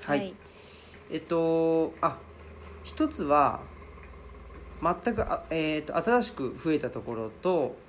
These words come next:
Speaker 1: もう一つは、あの、ほら、なんて言ったらいいんですか、あれは。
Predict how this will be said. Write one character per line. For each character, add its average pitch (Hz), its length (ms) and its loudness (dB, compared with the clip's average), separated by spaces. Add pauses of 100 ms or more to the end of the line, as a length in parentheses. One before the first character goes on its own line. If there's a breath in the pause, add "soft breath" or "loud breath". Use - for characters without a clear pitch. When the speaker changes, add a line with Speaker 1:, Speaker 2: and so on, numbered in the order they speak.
(540 loud breath)
Speaker 1:
も 220 120 0
う - 20 0
一 240 140 -2
つ 196 120 -2
は、 185 360 6 (180)
あ 127 100 -4
の、 117 340 -6
ほ 117 60 -8
ら、 117 100 -8 (840)
な 135 60 -2
ん 131 60 -4
て 127 100 -8
言 - 40 -10
っ - 40 -14
た - 80 -10
ら - 60 -10
い - 20 -12
い - 20 -12
ん - 40 -12
で - 40 -12
す - 60 -14
か、 - 80 -10
あ - 20 -8
れ - 80 -8
は。 - 120 -10